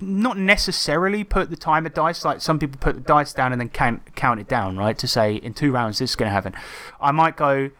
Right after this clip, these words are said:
"You hear footsteps coming from, uh, uh, from far away," roll it secretly behind the screen. I'll be like,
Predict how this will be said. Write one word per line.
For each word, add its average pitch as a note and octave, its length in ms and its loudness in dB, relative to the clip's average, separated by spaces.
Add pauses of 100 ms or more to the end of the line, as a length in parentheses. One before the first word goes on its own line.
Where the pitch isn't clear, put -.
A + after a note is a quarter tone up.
"You C#3+ 120 0
hear D#3+ 160 4
footsteps - 520 -2
coming A#2+ 220 0
from, A#2 480 0
uh, B2+ 40 -4
uh, A#2+ 580 0
from A#2 320 -2
far A#2 240 2
away," A#2 440 -2
roll C3+ 220 2
it C3+ 100 -2
secretly C#3+ 380 -2
behind A#2+ 300 0
the A2 40 -6
screen. B2 280 0
I'll A2+ 100 2
be A#2 140 -8
like, A2+ 240 0